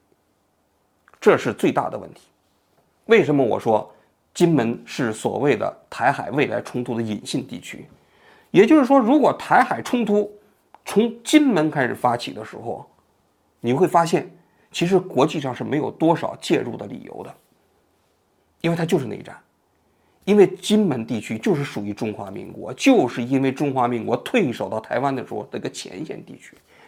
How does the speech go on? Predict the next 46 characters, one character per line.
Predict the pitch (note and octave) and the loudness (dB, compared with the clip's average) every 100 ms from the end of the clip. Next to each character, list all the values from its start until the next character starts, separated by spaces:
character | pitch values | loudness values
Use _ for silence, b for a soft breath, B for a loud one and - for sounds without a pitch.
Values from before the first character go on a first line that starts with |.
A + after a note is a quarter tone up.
| - | 2
它， | C4 C#4+ - - | 4 4 -2 -8
你， | E3+ | -2
因 | A3 | 2
为 | C4+ | 4
很 | B3+ C3 | 4 4
多 | F#3 | 4
主 | G3+ A#2 | 2 2
张 | D3 | 0
台 | - D3+ | 2 -2
独 | D#3+ | -2
的 | C#3+ | -2
人 | A#2 A2 - B | 0 -2 -6 B
都 | A3 | 4
在 | A#3 | 6
讲 | D3+ G#2 | 4 -2
台 | - B2+ | 0 4
湾 | C#3+ D3 B B | 4 4 B B
这 | C#3 | 0
个 | C3+ | 2
地 | C#3+ | 2
方 | A2+ | 2
啊， | A2+ | 0
台 | A2+ C3+ | -2 -2
湾 | D3 D#3 | 0 0
地 | C3+ | 0
位 | C#3+ C#3+ | 2 2
未， | D#3+ C#3 - | 2 -2 -8
未 | - E3 | 0 2
定 | E3+ D#3 | 2 2
论 | F#3 D3+ | 2 4
呐， | C3+ | 2
旧 | C3+ F#3+ D3 | 2 0 0
生， | E3+ D#3 D#3 - | -2 -4 -8 -8
旧， | G3 D3+ | -2 0
旧 | C#3+ D#3+ | 0 -2
金 | D#3 | -2
山 | D#3+ E3 | -2 -2
公 | D#3+ E3 | -2 0
约 | E3+ F3+ | 2 4
啊 | D#3+ | 4
等 | B2 E3+ | 4 0
等 | F3 - | 0 0
啊。 | - C3+ - _ _ _ _ _ _ _ _ _ _ _ _ _ _ _ _ _ _ | 0 0 -2 _ _ _ _ _ _ _ _ _ _ _ _ _ _ _ _ _ _
但 | - F3 | -4 0
是 | F3 | 0
呢， | D#3+ | -2